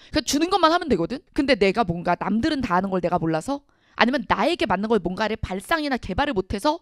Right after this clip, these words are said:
점수가 안 오른다 이런 생각 하지 마. 그냥 공부를 안 해서 안 오르는 거야. 알겠죠? 그냥 조금 해서 그런 거예요. 그러면 그런 고민이 성적을 올려주는 게 아니라 그런 고민할 시간에 공부하는 사람이 이기는 거거든요.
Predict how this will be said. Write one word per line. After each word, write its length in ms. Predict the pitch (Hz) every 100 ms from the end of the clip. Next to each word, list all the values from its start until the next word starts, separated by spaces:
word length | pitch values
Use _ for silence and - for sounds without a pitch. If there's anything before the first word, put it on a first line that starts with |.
| _ _ -
점수가 420 | 233 233 277 214
안 80 | 202
오른다 220 | 220 208
이런 180 | 185 226
생각 180 | 208
하지 160 | 302 359
마. 100 | 214
그냥 260 | - 254 269
공부를 340 | 226 247 285
안 140 | 175 269
해서 140 | 330
안 120 | 190
오르는 220 | 190 170
거야. 100 | 143 - _ _ _ _
알겠죠? 520 | 220 233 - - 180 - _ _ _ _ _ - - -
그냥 240 | 349 349 349
조금 380 | - 349 403 440
해서 160 | 415
그런 240 | 339 262 233
거예요. 280 | 190 160 143 _ _ _ _ - -
그러면 420 | - 294 294 294 285 - -
그런 420 | 285 330 349 330
고민이 480 | - 240 349 381 381
성적을 360 | 339 339 277
올려주는 380 | 196 220 214 214
게 80 | 185
아니라 420 | 151 170 233 165 - _ _ _ _
그런 240 | - 320 320
고민할 360 | 240 277 392
시간에 280 | 359 302 277
공부하는 420 | 240 226 269 359
사람이 220 | 339 285
이기는 260 | 214 233 220
거거든요. 320 | 175 160 165